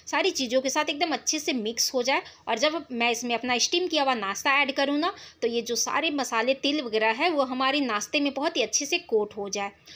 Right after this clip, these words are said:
तो मैंने यहाँ पे दो चम्मच पानी ऐड किया, बहुत ज़्यादा पानी ऐड नहीं करेंगे और इसमें पहले एक अच्छा सा उबाल आने देंगे, ताकि सारी चीज़ें जो है ना यहाँ पे अच्छे से कुक हो जाए और हमारे ये जो मसाले हैं एकदम से जले ना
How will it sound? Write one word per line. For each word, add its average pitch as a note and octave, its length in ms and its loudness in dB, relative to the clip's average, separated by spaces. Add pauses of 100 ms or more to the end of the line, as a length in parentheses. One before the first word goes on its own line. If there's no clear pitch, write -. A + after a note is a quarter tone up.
(140)
तो G#3+ 60 -8
मैंने C4 220 0
यहाँ D#4 100 2
पे E4 80 0 (120)
दो C4+ 180 2
चम्मच C4 540 -2
पानी A3+ 320 -2
ऐड A3+ 300 -2
किया, C#4+ 180 2
बहुत C4+ 220 -2
ज़्यादा D4+ 240 0
पानी C#4+ 320 2
ऐड C#4 220 2
नहीं G#3 260 -2
करेंगे C4+ 460 0 (400)
और C4 120 0
इसमें D#4 260 -2
पहले D4 220 0
एक D#4+ 120 -2
अच्छा B3 260 -2
सा E4+ 140 2
उबाल A3 460 2
आने G3+ 260 -4
देंगे, F#3+ 340 -8 (320)
ताकि D#4+ 180 2
सारी C4+ 360 2
चीज़ें D4+ 340 0
जो D4+ 140 -2
है D4+ 160 0
ना D#4+ 80 0
यहाँ D#4 180 2
पे D#4 100 -4
अच्छे - 320 -2
से E4 120 -2
कुक C#4+ 280 -6
हो C#4 160 2
जाए C#4+ 200 0 (280)
और B3+ 100 -2
हमारे B3 300 0
ये B3+ 60 -2
जो A#3 120 -2
मसाले G#3+ 460 -2
हैं D4 180 0
एकदम C4+ 280 -2
से E4 140 0
जले A3 380 0
ना B3 220 -2